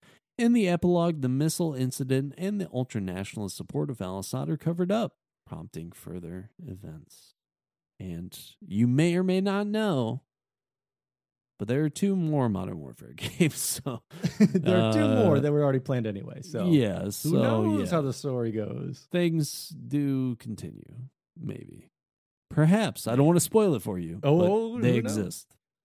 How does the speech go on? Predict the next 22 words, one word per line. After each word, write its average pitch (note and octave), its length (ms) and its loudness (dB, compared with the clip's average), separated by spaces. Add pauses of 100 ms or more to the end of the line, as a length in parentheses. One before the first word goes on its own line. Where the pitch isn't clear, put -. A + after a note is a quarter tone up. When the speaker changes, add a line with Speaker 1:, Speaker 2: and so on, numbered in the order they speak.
(400)
Speaker 2:
But A#3 120 4
it - 40 6
Speaker 1:
Sorry, A3 80 4
Speaker 2:
was F#3 100 0
a - 40 0
cool - 120 -6
Speaker 1:
Alex. B3 140 -2
Speaker 2:
story. G#3 240 2
Speaker 1:
Sorry G3+ 120 4
Speaker 2:
I - 20 4
Speaker 1:
to - 60 6
Speaker 2:
mean, D#3+ 140 6
it, - 20 2
Speaker 1:
spoil E3 200 2
Speaker 2:
it A2 60 2
Speaker 1:
that F#2+ 200 -10
for E2+ 80 -14
you. D#2 220 -14 (440)
Speaker 2:
Oh, B3 200 -2
no, D4+ 180 -2
it's D4+ 180 -6
okay. - 520 -6